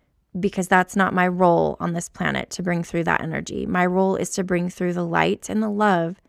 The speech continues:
that the Galactic Confederation has to offer us. When I think about it, it makes me a little bit emotional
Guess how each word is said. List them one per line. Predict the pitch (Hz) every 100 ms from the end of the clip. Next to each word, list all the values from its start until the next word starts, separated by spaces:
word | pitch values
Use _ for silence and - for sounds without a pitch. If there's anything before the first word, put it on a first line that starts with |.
| _ _ _ _ _
that | 190
the | -
Galactic | 190 180 175 - 190
Confederation | - 196 190 185 185 185 - 185
has | 190 - 175 180 -
to | - -
offer | 170 170 165 -
us. | - - - _ _ _ _ _
When | - 190 190
I | 196
think | 214 - 262 247
about | 196 175
it, | 160 147 -
it | 190
makes | 190 190 -
me | 226
a | 220
little | 202 196
bit | 190
emotional | 180 180 220 - 233 226 226